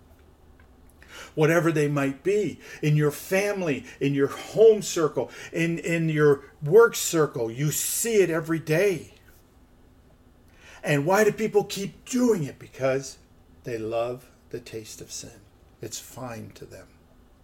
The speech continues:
And that's, that's just a hardcore fact. We know it's true. We know it's true. Beware. Beware of sin.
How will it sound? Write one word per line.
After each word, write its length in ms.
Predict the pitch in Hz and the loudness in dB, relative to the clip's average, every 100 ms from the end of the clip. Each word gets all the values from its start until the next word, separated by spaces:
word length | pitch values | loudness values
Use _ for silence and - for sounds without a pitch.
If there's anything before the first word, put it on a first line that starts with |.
| _ - - _ - - - - | _ -20 -20 _ -20 -20 -14 -4
And 160 | 131 139 | 0 2
that's, 320 | 185 185 - | 2 0 -6
that's 340 | - 156 - | 0 0 0
just 240 | 190 175 151 | -2 -2 -4
a 60 | |
hardcore 580 | - 160 160 - 143 135 | -2 0 -2 -2 0 0
fact. 600 | - - 131 117 - - - | -2 -2 -2 -4 -14 -20 -14
We 160 | 120 123 | -10 -6
know 260 | 135 135 | -2 -2
it's 180 | 120 - | -4 -10
true. 360 | - 131 117 104 - _ _ - - - - | -10 -10 -10 -14 -20 _ _ -20 -20 -20 -14
We 100 | 117 | -10
know 200 | 123 117 | -6 -6
it's 140 | 110 | -8
true. 280 | - - 117 | -14 -12 -10
Beware. 760 | 98 120 110 131 143 123 - - _ _ _ _ _ _ _ _ _ _ _ - | -8 -8 -6 -6 -6 -10 -14 -20 _ _ _ _ _ _ _ _ _ _ _ -16
Beware 480 | 113 104 117 123 120 | -14 -8 -6 -6 -6
of 100 | 113 | -8
sin. 400 | - 131 110 | -10 -8 -10